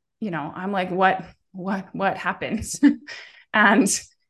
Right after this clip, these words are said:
he starts to tell me this story about this ad that he responded to. And I'm totally dense. I don't understand what he's talking about. Like, an ad, an ad for what? Like, I don't, I don't get it.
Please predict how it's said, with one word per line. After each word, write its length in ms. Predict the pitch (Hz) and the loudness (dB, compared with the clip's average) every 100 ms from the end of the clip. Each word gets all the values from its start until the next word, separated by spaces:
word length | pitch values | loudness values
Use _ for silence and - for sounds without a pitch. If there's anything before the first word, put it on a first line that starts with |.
| _ _ | _ _
he 180 | 247 | -6
starts 300 | 233 233 233 | 2 2 2
to 80 | 226 | -4
tell 140 | 226 233 | -2 -2
me 120 | 220 | 0
this 160 | 185 | -4
story 580 | - 294 302 202 190 190 - | -6 -6 -4 -2 -2 -4 -4
about 400 | 196 196 190 196 | 2 2 2 -2
this 180 | 196 - | -4 -2
ad 280 | 190 208 214 | 0 0 -2
that 100 | 233 | -6
he 180 | 185 185 | -6 -8
responded 500 | 233 - 196 170 165 | -8 -4 -4 -4 -8
to. 360 | 123 135 226 - | -10 -10 -12 -4
And 100 | 196 | 2
I'm 320 | 233 269 - - _ _ _ _ _ | 4 2 -2 -10 _ _ _ _ _
totally 420 | - 208 190 160 | -2 2 2 0
dense. 420 | 151 135 - - - | -2 -4 -6 -12 -2
I 120 | 170 | 2
don't 260 | 202 196 - | 2 0 -2
understand 580 | 196 160 - 170 151 139 | -2 -2 -4 -6 -8 -8
what 100 | 135 | -8
he's 140 | 131 | -10
talking 360 | - - - 82 | -8 -8 -6 -4
about. 380 | - 67 - - | -2 -2 -4 -12
Like, 180 | 311 - | -8 -4
an 100 | 143 | 0
ad, 180 | 165 170 | 2 2
an 120 | 202 | 4
ad 180 | 180 170 | 4 2
for 140 | 170 131 | 2 2
what? 180 | 120 | 2
Like, 420 | - _ _ - 180 | -2 _ _ -4 0
I 40 | |
don't, 280 | 180 170 - | 2 2 2
I 60 | 175 | -2
don't 140 | 160 | -2
get 200 | 127 | -2
it. 60 | - | -8